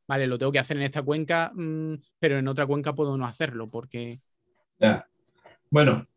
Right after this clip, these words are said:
Speaker 2: para hablar de estrés hídrico, pero también es, es importante hablar del concepto de balance hídrico, ¿vale? Partiendo de ahí. El, básicamente, si, por ejemplo, las precipitaciones durante un periodo determinado de tiempo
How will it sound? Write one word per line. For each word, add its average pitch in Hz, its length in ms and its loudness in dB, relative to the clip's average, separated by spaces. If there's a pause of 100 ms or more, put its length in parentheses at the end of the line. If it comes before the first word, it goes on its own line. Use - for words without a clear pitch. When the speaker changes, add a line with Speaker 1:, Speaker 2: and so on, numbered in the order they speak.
(280)
Speaker 2:
para 131 200 8
hablar 143 240 8
de 170 60 8
estrés 170 260 4
hídrico, 175 440 8
pero 147 140 8
también 135 280 8
es, 151 200 4
es 143 220 4
importante 139 420 6
hablar 135 300 8
del 127 500 8
concepto 120 340 2
de 139 80 8
balance 117 400 4
hídrico, 104 340 -4
¿vale? 135 180 4
Partiendo 123 420 2
de 120 140 6
ahí. 107 60 2 (580)
El, 127 720 6 (440)
básicamente, 131 1400 8
si, 120 300 6
por 107 140 4
ejemplo, 143 300 8
las 131 100 6
precipitaciones 131 720 6
durante 135 360 8
un 127 140 6
periodo 131 280 10
determinado 131 420 6
de 127 100 8
tiempo 143 600 6